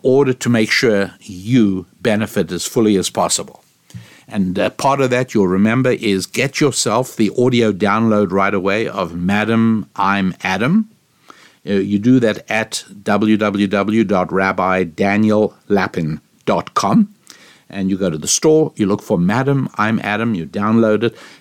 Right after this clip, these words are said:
And, and this is something I would listen to, uh, together with another person, somebody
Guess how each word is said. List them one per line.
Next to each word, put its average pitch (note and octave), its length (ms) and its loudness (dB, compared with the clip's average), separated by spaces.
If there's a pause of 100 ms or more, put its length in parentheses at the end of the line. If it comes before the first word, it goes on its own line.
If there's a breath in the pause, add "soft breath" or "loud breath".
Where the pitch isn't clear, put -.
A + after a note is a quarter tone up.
(140)
And, A2+ 300 0 (120)
and B2+ 120 4
this F#3 160 2
is F3+ 120 0
something D#3+ 360 -2
I A#2 140 0
would A2+ 200 2
listen B2+ 360 0
to, G#2 360 0 (380 soft breath)
uh, G2 200 -2 (100)
together G#2+ 760 -2 (180)
with A2+ 440 0 (180)
another A2 380 2
person, G2 440 -4
somebody B2 500 2